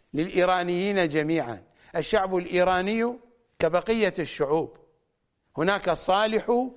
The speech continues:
وهناك الطالح، هناك الحسن وهناك القبيح، هناك الأخيار وهناك الأشرار، والأخيار قليلون في كل مكان، في إيران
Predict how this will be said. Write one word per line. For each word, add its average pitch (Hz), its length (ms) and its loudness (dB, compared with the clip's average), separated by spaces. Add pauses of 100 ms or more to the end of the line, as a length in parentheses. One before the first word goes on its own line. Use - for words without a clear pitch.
(140)
وهناك 170 420 0
الطالح، 180 600 -2 (2000)
هناك 196 320 0
الحسن 226 680 0 (180)
وهناك 180 420 2
القبيح، 170 680 -2 (460)
هناك 196 280 0
الأخيار 226 840 2 (180)
وهناك 185 440 2
الأشرار، 190 680 2 (200)
والأخيار 254 1160 2 (280)
قليلون 208 580 2
في 208 140 -4
كل 190 300 -2
مكان، - 280 -12 (680)
في 208 320 -6
إيران 254 680 2